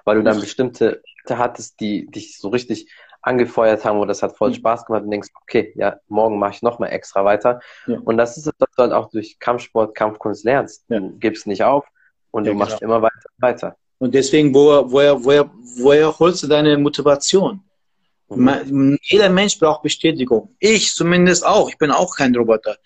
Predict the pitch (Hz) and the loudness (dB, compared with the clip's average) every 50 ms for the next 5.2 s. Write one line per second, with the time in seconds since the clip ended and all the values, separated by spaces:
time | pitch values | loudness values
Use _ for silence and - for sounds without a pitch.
0 | - - - _ - 143 147 165 175 190 185 - - - - - 180 196 185 - | -20 -20 -20 _ -10 -4 0 2 2 2 2 0 -2 -2 0 2 2 0 0 -2
1 | - 160 151 - - 151 139 127 123 113 - _ _ _ _ _ _ _ - 151 | -4 -2 -2 0 2 2 2 2 0 -2 -6 _ _ _ _ _ _ _ -2 -2
2 | 156 - 160 151 131 - 127 123 123 135 151 156 180 190 185 - - - - 190 | -2 0 -2 -2 0 2 2 2 2 2 2 4 4 4 2 0 -2 -4 -4 -6
3 | - - - - - - - 180 180 - - - - - 143 127 120 117 113 - | -6 -8 -12 -12 -12 -12 -12 -12 -12 -12 -12 -14 -8 -4 -2 -2 -2 -4 -6 -12
4 | _ _ _ _ - 175 190 185 170 - 156 147 143 156 165 156 160 - - 156 | _ _ _ _ 0 2 4 4 4 4 2 2 2 2 0 0 -2 -2 -2 0
5 | 151 147 139 127 | 2 2 0 0